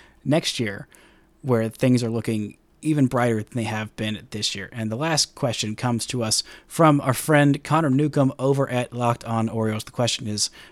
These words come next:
"Why must I suffer?" And, uh, the answer is, um, I'm sorry.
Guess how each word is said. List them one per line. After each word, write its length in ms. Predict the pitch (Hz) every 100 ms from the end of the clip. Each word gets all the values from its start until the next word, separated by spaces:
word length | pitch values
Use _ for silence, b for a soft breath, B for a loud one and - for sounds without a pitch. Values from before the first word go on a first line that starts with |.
| B
"Why 160 | 139 143
must 260 | 127 -
I 60 | 101
suffer?" 480 | - 87 82 82 - B B B B B B B
And, 320 | 165 165 156 135 -
uh, 280 | 147 127 -
the 180 | 156 165
answer 260 | 165 147
is, 400 | 135 135 - - - -
um, 380 | 113 104 104 - _
I'm 100 | 135
sorry. 480 | 127 165 151 123 117